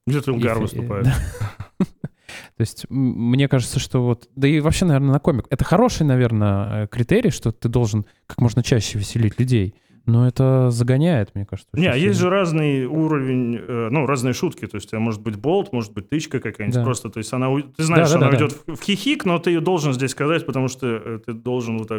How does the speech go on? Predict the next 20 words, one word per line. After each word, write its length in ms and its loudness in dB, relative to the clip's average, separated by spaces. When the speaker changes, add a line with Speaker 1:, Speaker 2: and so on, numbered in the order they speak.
Speaker 1:
вот 20 -12
Speaker 2:
Накопительный 520 2
Speaker 1:
подвести, 160 4
Speaker 2:
эффект, 120 2
Speaker 1:
разогнать. 400 -2
Speaker 2:
да. 180 -8
Speaker 1:
Да, 180 -8
то 120 -12
есть 160 -10
это 260 -6
тоже 240 -2
определённая 480 0
теория 360 0
юмора, 280 -2
которую 300 -8
нужно 260 -6
знать 260 -8
и 40 -20
понимать, 320 -4
как 80 -20